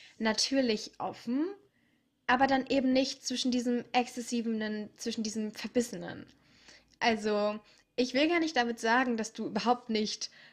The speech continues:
daran denken darfst, dass du irgendwann zum Beispiel jetzt dein Glück finden sollst. Okay, du kannst auch auf andere Dinge beziehen, also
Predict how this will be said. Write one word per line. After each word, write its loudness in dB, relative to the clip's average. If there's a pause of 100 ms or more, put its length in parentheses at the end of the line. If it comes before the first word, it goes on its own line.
daran 4
denken 2
darfst, 2
dass 2
du -2
irgendwann -2
zum -10
Beispiel -8
jetzt -4 (100)
dein -6
Glück -6
finden -4
sollst. -2
Okay, 4
du 2
kannst 0
auch -6
auf -6
andere 0
Dinge -4
beziehen, -8
also -2